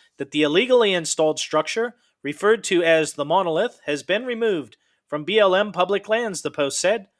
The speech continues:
The B L M did not remove the structure, which is considered private property.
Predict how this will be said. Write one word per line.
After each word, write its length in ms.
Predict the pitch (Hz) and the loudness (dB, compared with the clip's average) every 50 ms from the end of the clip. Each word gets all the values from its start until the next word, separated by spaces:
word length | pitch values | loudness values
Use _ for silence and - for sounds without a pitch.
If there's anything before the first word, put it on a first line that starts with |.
| _ _ _ _ _ _ _ _ | _ _ _ _ _ _ _ _
The 80 | - 120 | -12 -4
B 140 | 117 175 202 | 0 4 4
L 160 | 220 214 214 | 6 6 4
M 140 | 214 214 208 | 4 2 0
did 140 | 175 160 156 | -2 -2 0
not 240 | 160 185 240 262 180 | 0 0 0 0 0
remove 280 | 175 170 165 165 156 131 | -2 -4 -4 -4 -4 -4
the 120 | 147 143 | -4 -4
structure, 500 | - - - 165 - - - 233 240 226 - _ _ _ - | -2 0 0 0 0 0 0 0 -2 -2 -6 _ _ _ -8
which 180 | 151 147 - | -6 -4 -2
is 160 | 170 160 143 | -2 -4 -4
considered 540 | - 170 151 143 - 196 202 196 180 156 - | -4 -4 -4 -2 -2 0 0 0 -2 -2 -2
private 320 | - 190 196 190 196 202 - | 0 2 2 2 0 -2 0
property. 500 | 214 220 214 170 151 135 123 113 - | 0 0 0 -2 -4 -8 -8 -10 -14